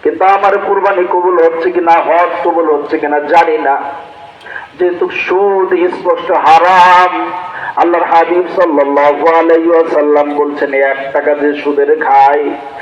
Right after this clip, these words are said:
এক টাকা যে সুদের খায়, আগে বলেন নাউজুবিল্লাহ, নাউজুবিল্লাহ।"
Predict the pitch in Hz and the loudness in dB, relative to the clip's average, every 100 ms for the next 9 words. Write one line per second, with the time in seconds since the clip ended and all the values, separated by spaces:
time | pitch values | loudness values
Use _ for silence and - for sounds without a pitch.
0 | - - 160 165 165 - 170 165 165 160 | -10 -6 -4 -4 -4 -4 0 0 -2 -2
1 | 170 170 175 180 170 - 277 156 - - | -4 0 0 0 2 4 4 2 -2 -8
2 | - - 165 165 165 165 165 143 143 147 | -8 -2 -2 0 0 0 0 0 0 0
3 | 143 147 147 143 147 147 147 160 165 147 | -2 -2 0 2 2 2 0 0 0 -4
4 | 147 151 143 | -2 0 0